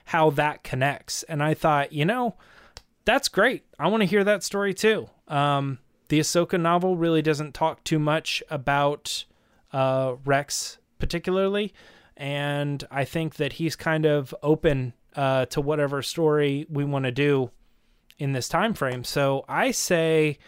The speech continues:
I say I would love to see it, but I think the question here is, um, do we think we're gonna get a novel or an animated show? And between the two, I gotta think someone's gonna write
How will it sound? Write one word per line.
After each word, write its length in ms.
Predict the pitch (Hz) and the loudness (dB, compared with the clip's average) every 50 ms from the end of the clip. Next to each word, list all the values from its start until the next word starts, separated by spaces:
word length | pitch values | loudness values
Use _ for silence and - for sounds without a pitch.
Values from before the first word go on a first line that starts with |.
| - - _ _ - - - _ - | -20 -20 _ _ -20 -20 -20 _ -4
I 180 | 151 190 240 | 0 0 0
say 260 | - - 247 226 214 190 | 2 2 2 2 2 2
I 200 | - 165 196 208 | 0 2 0 2
would 200 | 202 196 175 147 | 2 2 0 0
love 540 | 147 143 147 151 165 180 202 214 180 - - | -2 -2 0 2 4 4 4 4 2 -4 -6
to 140 | - 190 165 | -4 -4 -2
see 320 | - - - 214 190 156 | -2 -2 0 2 2 2
it, 300 | 131 123 - - - - _ _ _ _ _ _ _ _ _ _ 135 | 0 -2 -6 -10 -14 -14 _ _ _ _ _ _ _ _ _ _ -2
but 140 | 131 135 147 | 0 2 2
I 100 | 151 156 | 2 0
think 280 | - - 208 214 - | 0 0 -2 -2 -2
the 80 | - 170 | -4 -8
question 560 | - - - 190 175 - - - 175 160 156 | -6 -2 0 0 0 0 0 0 0 0 0
here 420 | 135 123 160 151 147 143 143 143 - - | -2 -2 -2 0 0 0 0 -2 -4 -2
is, 720 | 156 143 139 135 135 131 127 123 117 - - - - - _ _ _ _ _ _ _ _ _ _ | 0 0 2 2 2 2 0 0 -2 -4 -6 -8 -10 -12 _ _ _ _ _ _ _ _ _ _
um, 460 | - 135 135 135 131 127 127 123 123 113 | -4 -2 -2 0 0 -2 -2 -4 -6 -4
do 100 | - 147 147 | -4 -2 -2
we 80 | 147 | -2
think 240 | 143 - 180 170 - | 0 0 -2 0 2
we're 120 | 175 165 | 0 0
gonna 200 | 135 156 151 147 | 0 0 -2 -2
get 260 | 139 139 135 135 139 - | -2 0 0 0 -2 -2
a 80 | - 143 | -4 -4
novel 640 | 131 131 143 147 156 160 156 170 165 160 165 156 - _ | -4 -2 0 0 0 2 2 2 2 2 0 -2 -6 _
or 100 | - 143 | -6 -4
an 80 | 135 139 | -4 -4
animated 580 | 127 151 156 160 165 156 147 139 127 127 120 | -2 0 0 2 2 2 0 0 -2 -4 -6
show? 300 | - - 135 127 123 123 - | -4 -2 -2 -2 -2 -4 -4
And 120 | 139 127 | -8 -8
between 320 | 123 123 - - 160 151 147 | -8 -8 -4 -4 -2 -2 -2
the 80 | 139 | -4
two, 360 | - - - 151 151 160 165 - _ _ _ _ _ _ _ _ _ | -6 -4 -2 0 0 0 0 -2 _ _ _ _ _ _ _ _ _
I 120 | 123 131 | -6 -4
gotta 240 | 123 139 131 131 127 | -2 -2 -2 -2 -2
think 180 | - - 139 123 | -4 -6 -8 -8
someone's 300 | - - 135 127 123 117 | -6 -6 -4 -4 -4 -6
gonna 220 | 110 131 127 123 120 | -6 -6 -4 -4 -4
write 340 | 117 117 110 110 110 - | -2 -2 -2 -4 -4 -8